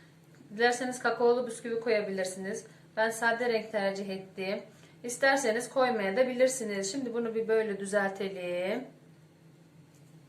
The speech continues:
Evet, gördüğünüz gibi bir sıramızı böyle bu şekilde düzelttik. Şimdi ben böyle yarım paket petibör bisküvim var. Yeteceğini düşündüğüm için siz dilerseniz daha büyük borcamda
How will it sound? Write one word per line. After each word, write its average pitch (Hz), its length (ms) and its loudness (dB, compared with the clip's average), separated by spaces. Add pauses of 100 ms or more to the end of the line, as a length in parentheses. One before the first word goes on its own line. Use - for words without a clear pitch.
(1160)
Evet, 220 460 6
gördüğünüz 240 600 0
gibi 196 720 0 (320)
bir 233 80 -8
sıramızı 208 580 0
böyle 202 420 2
bu 214 80 -8
şekilde 208 540 -6
düzelttik. 190 760 -6
Şimdi 220 400 -6
ben 214 260 -2
böyle 214 260 -2
yarım 240 220 2
paket 208 380 -6
petibör 226 460 0
bisküvim 220 480 -6
var. 180 320 -2
Yeteceğini 214 580 -4
düşündüğüm 202 520 -6
için 185 260 -12
siz 208 300 -8
dilerseniz 214 500 -2
daha 202 240 2
büyük 202 260 -6
borcamda 185 720 -4